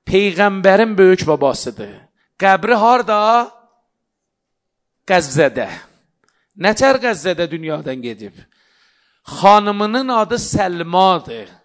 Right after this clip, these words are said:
Əlləmi Məclisi nəql edir. Cild ponzdah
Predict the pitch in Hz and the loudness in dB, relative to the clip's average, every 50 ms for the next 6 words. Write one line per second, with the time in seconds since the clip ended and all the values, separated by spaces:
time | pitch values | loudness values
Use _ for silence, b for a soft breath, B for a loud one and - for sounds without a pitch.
0 | _ _ - 165 185 185 190 190 185 202 220 220 196 180 165 151 143 143 - - | _ _ -2 -2 0 2 0 0 0 0 -4 -6 -4 -4 -4 -4 -4 -6 -4 -4
1 | 165 143 135 123 117 107 110 110 101 98 98 - - - - - _ _ _ _ | -4 -4 -4 -4 -4 -6 -8 -10 -10 -12 -14 -16 -18 -20 -20 -20 _ _ _ _
2 | _ _ _ _ _ _ _ _ _ _ _ _ _ - - 233 247 247 233 - | _ _ _ _ _ _ _ _ _ _ _ _ _ -6 0 0 0 0 0 -2
3 | 247 247 - - - - 202 202 196 190 175 139 - - 254 247 220 | -2 -4 -4 -6 -8 -6 -6 -6 -6 -8 -8 -6 2 4 4 4 4